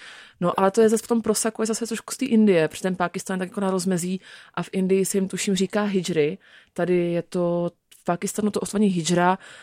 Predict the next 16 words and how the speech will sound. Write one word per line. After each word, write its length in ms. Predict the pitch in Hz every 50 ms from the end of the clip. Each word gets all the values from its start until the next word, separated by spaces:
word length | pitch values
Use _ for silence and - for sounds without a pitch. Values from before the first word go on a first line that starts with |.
| - -
Když 120 | - 170
jsem 80 | - 190
se 100 | - 208
ptala 540 | 190 - - 190 196 196 190 185 180 180 180
jako 200 | 175 - - 180
řidiče, 540 | 175 185 175 180 - - - 185 180 185 - - - _ _ _ _ -
jestli 240 | 175 175 - -
se 80 | 185 -
jim 60 | 175
říká 200 | 190 180 - 208
hijra, 220 | 196 202 175 180 170
tak 100 | 175 160
se 40 |
začala 240 | - 185 - - 185
strašně 400 | - - - 180 175 - - 202
smát 400 | - - - 185 175 165 180 -